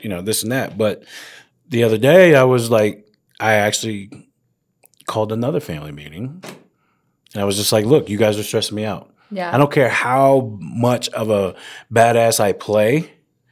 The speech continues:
Speaker 1: Like, you gotta, you gotta know I have a heart.
Speaker 2: Right.
Speaker 1: And I care for you guys.
Speaker 2: Yeah.
Speaker 1: And you guys are just stressing me out because you don't have your stuff together. You're not blah, blah, blah.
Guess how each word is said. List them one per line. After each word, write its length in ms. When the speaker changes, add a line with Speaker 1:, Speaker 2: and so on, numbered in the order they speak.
Speaker 1:
Like, 260
you 120
gotta, 480
you 120
gotta 240
know 280
I 80
have 200
a 40
heart. 420
Speaker 2:
Right. 400
Speaker 1:
And 100
I 100
care 280
for 100
you 140
guys. 340
Speaker 2:
Yeah. 140
Speaker 1:
And 220
you 100
guys 240
are 60
just 160
stressing 320
me 80
out 220
because 420
you 100
don't 160
have 280
your 100
stuff 280
together. 680
You're 180
not 280
blah, 140
blah, 180
blah. 340